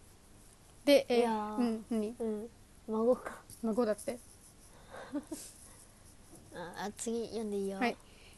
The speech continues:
Speaker 1: えー、ゆとたわと平行線ポッドキャストが全力、えー、あ、違う、間違えた。公式姉妹になったら、次は平行線ポッドキャストと全力悠長が公式、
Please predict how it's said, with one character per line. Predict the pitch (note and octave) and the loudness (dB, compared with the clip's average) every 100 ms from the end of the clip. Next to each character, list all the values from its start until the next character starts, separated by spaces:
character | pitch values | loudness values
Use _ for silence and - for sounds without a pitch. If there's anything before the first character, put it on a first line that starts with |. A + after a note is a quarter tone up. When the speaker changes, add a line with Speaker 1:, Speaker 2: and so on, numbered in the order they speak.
| - | -2
Speaker 1:
え | B3 A#3 A3+ | 2 4 4
ー、 | |
ゆ | A#3+ | 2
と | B3+ C#4+ | 6 6
た | D4+ | 8
わ | D4 | 6
と | E4 | 6
平 | C#4 C4+ | 8 6
行 | C#4 C4+ | 6 4
線 | C#4 C4 | 4 2
ポ | C4+ | -2
ッ | |
ド | - | 0
キ | C4+ | 2
ャ | C#4 | 2
ス | |
ト | - A3+ | 0 2
が | A3+ G#3+ | 2 6
全 | B3+ B3+ | 6 8
力、 | C4+ C4 C4+ C4 F4+ - | 6 6 6 6 2 2
え | B3 A#3+ - | 2 4 2
ー、 | |
あ、 | |
違 | A#3+ A#3+ A#3+ | 4 6 8
う、 | A#3+ | 8
間 | |
違 | B3 A3+ | 8 4
え | |
た。 | F3 - - - - - | 2 -6 -16 -18 -18 -4
公 | - C#4 | 8 10
式 | C#4 - C4+ D#4+ | 10 8 2 6
姉 | |
妹 | C#4+ B3+ A#3 | 6 6 6
に | A3+ | 4
な | |
っ | A3 | 2
た | A3+ | 4
ら、 | A3 F#3+ - | 4 4 -2
次 | - C#4+ | 6 10
は | C4+ | 10
平 | A3 C4 | 12 8
行 | C4 C#4 | 10 6
線 | C4+ C#4 C4 | 8 6 4
ポ | B3+ | 2
ッ | |
ド | C4+ | 2
キ | C4 | 4
ャ | C#4 | 4
ス | - | 2
ト | A#3+ | 2
と | A#3+ - | 4 4
全 | A3 C4+ D4+ D4+ | 8 10 10 8
力 | D4+ D4 D4 D4+ - - - - - | 6 6 6 6 4 -10 -18 -4 6
悠 | D#4 D4 | 8 8
長 | - G#3+ B3+ - - - - - - - - | 6 4 2 -4 -20 -20 -20 -20 -20 -6 6
が | B3 A3 | 6 6
公 | - B3+ | 6 6
式、 | B3+ | 6